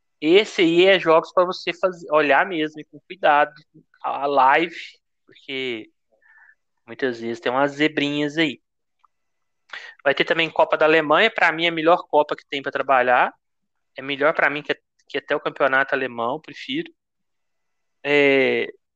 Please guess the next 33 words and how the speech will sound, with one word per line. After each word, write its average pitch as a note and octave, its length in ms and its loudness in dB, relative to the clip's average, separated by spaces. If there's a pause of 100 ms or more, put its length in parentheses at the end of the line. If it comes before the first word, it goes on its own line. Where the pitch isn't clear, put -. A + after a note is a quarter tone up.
(680)
não D#3+ 160 -2
são F3 180 0
jogos D3+ 320 2
tão D3 340 0
nessa D3 240 -4
fase C3+ 640 0
agora, B2+ 460 -2
não C#3 160 -6
são, D3 160 -8
porque - 180 -16
tem, C#3 360 -6 (320)
praticamente D3+ 580 -2
é, D#3 460 4 (340)
tem C3 80 -16
muito D3+ 180 -12
confronto D#3 540 0
entre D3+ 200 -10
times C#3+ 300 -12
da D#3+ 140 2
primeira F3+ 540 0
e G#3+ 40 -6
times F3+ 400 -10
da F3+ 140 0
primeira F3+ 400 -2
e - 20 -10
quando G3 160 -8
da G3+ 60 2
segunda. D#3+ 440 -12
Então D#3 160 0
a D#3+ 60 2
diferença D#3+ 520 -2
tá F3 120 2
menos. D3+ 460 -6